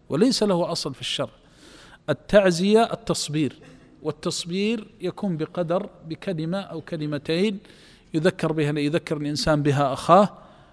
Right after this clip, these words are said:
ويدعوه فيها إلى احتساب الأجر عند الله سبحانه وتعالى، وإن ترحم على الميت فهذا شيء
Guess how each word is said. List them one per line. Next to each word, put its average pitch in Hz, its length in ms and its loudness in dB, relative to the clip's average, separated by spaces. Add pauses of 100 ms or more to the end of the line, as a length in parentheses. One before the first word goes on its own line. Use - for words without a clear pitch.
(220)
ويدعوه 156 460 4
فيها 147 340 0
إلى 139 160 -4
احتساب 175 460 -2
الأجر 147 420 -4
عند 143 180 -8
الله 147 220 -4
سبحانه - 300 -10
وتعالى، 170 320 -4
وإن 160 200 -6
ترحم 160 460 -8
على 147 160 -4
الميت 151 360 -6
فهذا 147 380 -8
شيء 143 320 -12